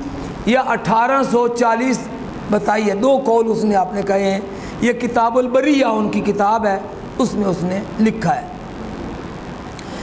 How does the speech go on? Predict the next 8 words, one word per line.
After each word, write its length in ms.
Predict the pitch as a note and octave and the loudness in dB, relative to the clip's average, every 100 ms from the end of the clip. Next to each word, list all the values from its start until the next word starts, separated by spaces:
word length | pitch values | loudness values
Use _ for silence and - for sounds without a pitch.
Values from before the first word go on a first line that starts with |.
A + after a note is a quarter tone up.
| - - | -10 -2
ایک 260 | A#3+ C#4 G#3+ | 2 2 2
حوالہ 320 | A3 B3 D4 D4+ | 2 2 2 2
بھی 100 | D4 | 2
اس 60 | |
نے 120 | C4 C4+ | 2 2
دیا 420 | C#4 C#4 A#3 A3+ | 2 4 2 0
ہے 60 | - - - - - - | -2 -8 -10 -8 -8 0
کہ 180 | B3 | 2